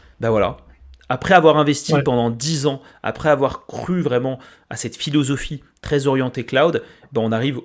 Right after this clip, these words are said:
Speaker 1: au résultat qui est deuxième plus gros système d'exploitation. Et c'est pas terminé. Enfin, nous, en tout cas, euh, Josh, euh,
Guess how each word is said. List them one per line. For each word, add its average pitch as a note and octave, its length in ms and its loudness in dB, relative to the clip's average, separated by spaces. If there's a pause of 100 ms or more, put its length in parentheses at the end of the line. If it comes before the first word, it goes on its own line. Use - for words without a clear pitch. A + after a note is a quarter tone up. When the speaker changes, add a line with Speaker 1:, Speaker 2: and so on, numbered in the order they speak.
Speaker 1:
au A#2+ 80 -2
résultat B2 480 -2
qui A2 300 -8
est D#3+ 200 -8
deuxième C3 460 -2
plus B2 180 -8
gros B2 200 -4
système C3 520 -2
d'exploitation. B2 560 -4 (280)
Et A#2+ 100 -2
c'est - 260 -2
pas D3 100 4
terminé. C3+ 520 -2 (100)
Enfin, A2+ 180 -4
nous, C#3 160 -2
en C3+ 80 -2
tout A#2+ 140 -12
cas, C3+ 240 2
euh, G#2+ 140 -2 (440)
Josh, C3 380 -2
euh, G#2+ 160 0